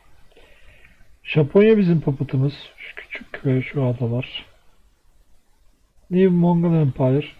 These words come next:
E, ordusu bile yok. Afganistan şurası.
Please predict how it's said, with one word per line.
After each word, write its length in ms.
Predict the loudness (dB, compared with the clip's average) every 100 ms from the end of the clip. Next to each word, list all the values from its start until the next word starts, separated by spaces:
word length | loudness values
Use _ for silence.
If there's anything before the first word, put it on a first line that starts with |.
| -10
E, 100 | -10 -14 _ _ -12 -12 -8
ordusu 460 | -6 -4 -4 -6 -6
bile 160 | -4
yok. 360 | -4 -6 -10 -20 -20 _ _ _ _ _ _ _ _ _ _ _ -20 _ -20 -20 _ -20 -20 _ _ 2
Afganistan 800 | 2 4 4 4 4 2 2 2
şurası. 960 | -2 0 0 0 -2 0 2 2 0